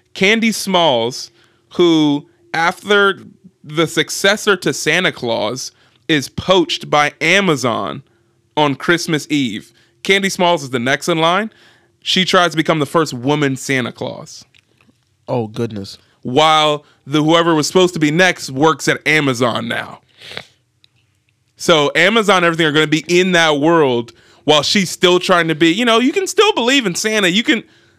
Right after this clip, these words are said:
Speaker 1: they're gonna m-, you mix those two.
Speaker 2: Oh my
Speaker 1: I'm so
Speaker 2: goodness.
Speaker 1: ready. I'm so ready.
Speaker 2: The things people think of.
Speaker 1: And I can just imagine, especially, like, Seth Rogen,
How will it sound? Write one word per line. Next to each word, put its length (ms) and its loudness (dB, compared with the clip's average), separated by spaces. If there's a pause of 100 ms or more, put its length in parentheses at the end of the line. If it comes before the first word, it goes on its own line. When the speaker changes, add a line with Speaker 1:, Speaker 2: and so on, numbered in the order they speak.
Speaker 1:
they're 280 2
gonna 140 2
m-, 400 0
you 100 0
mix 360 2
those 420 2
two. 380 0 (140)
Speaker 2:
Oh 220 -4
my 120 0
Speaker 1:
I'm 100 0
so 360 4
Speaker 2:
goodness. 100 4
Speaker 1:
ready. 380 2
I'm 220 2
so 480 0
ready. 420 -2 (120)
Speaker 2:
The 180 -2
things 400 -2
people 380 -2
think 260 -6
of. 400 -6 (420)
Speaker 1:
And 120 2
I 120 4
can 140 0
just 160 0
imagine, 280 0
especially, 340 -2
like, 180 -2
Seth 300 -6
Rogen, 340 -4